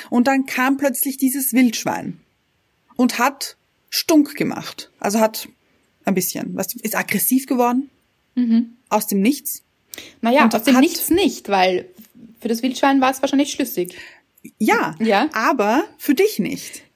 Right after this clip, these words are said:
Speaker 2: Genau.
Speaker 1: Und du bist da gelaufen und nichts ahnend in deinem Glück eigentlich.
Speaker 2: Mhm.
Speaker 1: Und plötzlich steht da jemand vor dir,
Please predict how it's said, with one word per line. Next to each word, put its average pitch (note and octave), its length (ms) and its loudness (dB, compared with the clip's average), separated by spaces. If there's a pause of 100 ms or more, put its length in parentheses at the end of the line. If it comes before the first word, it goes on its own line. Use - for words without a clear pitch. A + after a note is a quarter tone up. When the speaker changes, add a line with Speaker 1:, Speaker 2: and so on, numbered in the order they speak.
Speaker 2:
Genau. B3 160 4
Speaker 1:
Und C#4+ 80 2
du E4 220 2 (320)
bist - 260 -2
da C#4+ 380 -2 (180)
gelaufen A#3 840 0 (200)
und C4+ 220 2
nichts D#4+ 420 0
ahnend D4+ 640 0
in B3 180 4
deinem A#3 420 0
Glück - 640 2 (340)
eigentlich. A#3+ 920 0
Speaker 2:
Mhm. A3 480 0 (380)
Speaker 1:
Und C4 240 2
plötzlich C4 500 -4
steht C4+ 220 -2
da D4 40 0
jemand B3 340 2
vor G3 380 0
dir, G#3+ 400 2